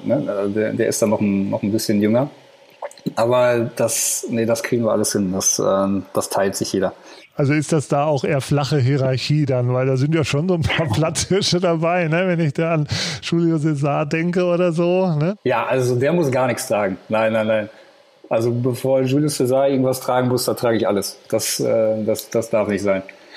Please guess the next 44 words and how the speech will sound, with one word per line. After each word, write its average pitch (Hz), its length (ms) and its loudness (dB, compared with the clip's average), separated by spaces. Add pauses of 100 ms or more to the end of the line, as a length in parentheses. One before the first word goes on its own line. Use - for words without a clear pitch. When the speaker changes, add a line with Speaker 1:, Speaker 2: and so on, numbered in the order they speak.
(180)
Speaker 2:
Ansonsten, 185 760 0
ähm, 175 460 0
bist 170 220 -2
du 190 60 2
ja 180 140 4
auch, 175 380 0
ähm, 165 720 2
eng 170 180 2
mit 165 160 0
Nuri 160 220 4
Sahin, 139 440 2
äh, 147 120 0
befreundet 127 680 0
seit 131 220 0
deiner 131 240 2
Zeit 123 420 -2
beim 123 200 0
B 127 100 0
V 120 220 -2
B. 123 160 0
Nuri 156 260 2
spielt 156 300 0
mittlerweile 151 500 2
in 160 100 -2
der 147 280 2
Türkei. 147 680 0
Ähm, 160 360 0
schafft 165 260 0
ihr 165 80 2
es 135 60 -2
trotzdem, 180 440 0
Kontakt 165 440 -2
zu 175 160 2
halten? 202 520 0
Ähm, 160 760 0
weißt 156 240 0
du, 165 80 4
wie 175 40 2
es 175 120 -2
ihm 165 180 2
geht 170 260 0
in 185 140 0
der 185 140 0
Türkei? 180 440 0